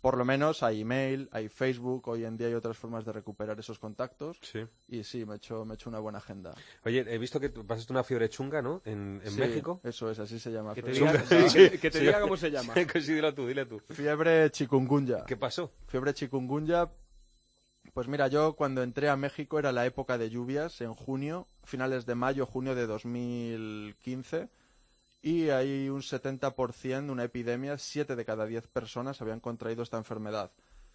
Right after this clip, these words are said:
Speaker 1: Es un virus africano que lo contagia el mismo mosquito que el dengue, la Aedes aegypti, y las personas convalecientes están semanas, incluso meses. Hay algún caso excepcional que ha llegado a morir.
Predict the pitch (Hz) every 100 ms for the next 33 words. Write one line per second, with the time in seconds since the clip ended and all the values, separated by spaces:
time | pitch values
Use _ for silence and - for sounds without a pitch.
0 | _ _ _ _ _ _ _ _ _ _
1 | 139 - 151 139 135 127 135 160 156 127
2 | - 113 120 139 156 131 120 117 120 120
3 | - 127 120 120 113 120 113 113 - 117
4 | 110 - 104 104 113 120 135 135 110 107
5 | 117 - 101 110 - - 151 - _ _
6 | _ _ _ 135 135 127 123 123 120 120
7 | 110 110 117 127 120 135 123 117 113 123
8 | 131 123 110 117 - 113 117 123 - 117
9 | 107 101 101 110 107 98 - 110 107 117
10 | 117 110 113 110 113 - 117 120 101 113
11 | 113 110 101 110 -